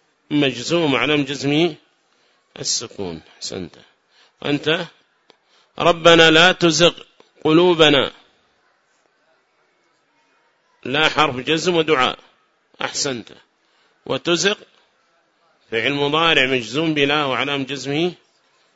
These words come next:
السكون. فلا في النهي والدعاء. فالحاصل أن الجوازم التي تجزم فعلا واحدا ستة أحرف، وهي لم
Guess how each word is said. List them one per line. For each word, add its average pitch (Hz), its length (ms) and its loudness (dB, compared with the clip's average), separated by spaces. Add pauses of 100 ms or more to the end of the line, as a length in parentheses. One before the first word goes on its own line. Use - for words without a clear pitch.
(160)
السكون. 80 600 -12 (920)
فلا 139 380 2
في 127 120 -2
النهي 147 400 2
والدعاء. 131 680 0 (480)
فالحاصل 180 580 4
أن 165 220 4
الجوازم 151 720 4
التي 139 360 0
تجزم 139 500 0
فعلا 143 400 2
واحدا 147 420 0
ستة 151 760 -2 (600)
أحرف، 120 360 -4 (1120)
وهي 135 340 2
لم 156 300 2